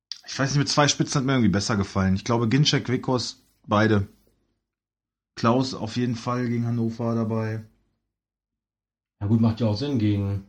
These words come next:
Speaker 2: gegen
Speaker 1: Mehmedi,
Speaker 2: Hannover.
Speaker 1: Gilavogi, Gerhardt. Sagen wir's so.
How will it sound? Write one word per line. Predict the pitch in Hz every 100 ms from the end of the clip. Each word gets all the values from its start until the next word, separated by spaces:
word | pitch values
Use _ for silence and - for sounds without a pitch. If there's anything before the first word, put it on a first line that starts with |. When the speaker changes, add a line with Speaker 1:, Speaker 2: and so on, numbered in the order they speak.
| _ _ _ -
Speaker 2:
gegen | 107 104
Speaker 1:
Mehmedi, | 110 123 135
Speaker 2:
Hannover. | 123
Speaker 1:
Gilavogi, | 113 113 110 101 95 107 113
Gerhardt. | 98 95 98 90 80 - - _ _ _ _ _ _ _ _ -
Sagen | 110
wir's | 107
so. | 101 87